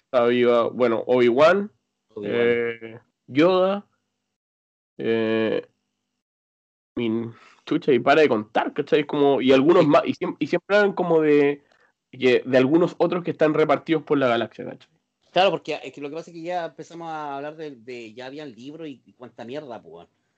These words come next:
Speaker 2: Habían weas que eran canon y otra wea que se llama el, el universo expandido.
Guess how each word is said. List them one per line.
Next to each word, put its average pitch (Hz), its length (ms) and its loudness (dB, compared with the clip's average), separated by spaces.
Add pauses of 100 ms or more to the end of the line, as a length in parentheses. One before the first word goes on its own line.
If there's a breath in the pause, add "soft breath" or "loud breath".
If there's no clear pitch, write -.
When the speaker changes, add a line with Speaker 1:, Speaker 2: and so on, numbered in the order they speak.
(140)
Speaker 2:
Habían 120 260 -14
weas 135 140 -8
que 156 80 -12
eran 120 160 -10
canon 151 420 -10
y 135 80 -12
otra 139 140 -10
wea 135 100 -12
que 131 80 -18
se 139 60 -14
llama 131 120 -12
el, 117 300 -14
el 104 160 -16 (460)
universo 117 340 -12
expandido. 117 560 -8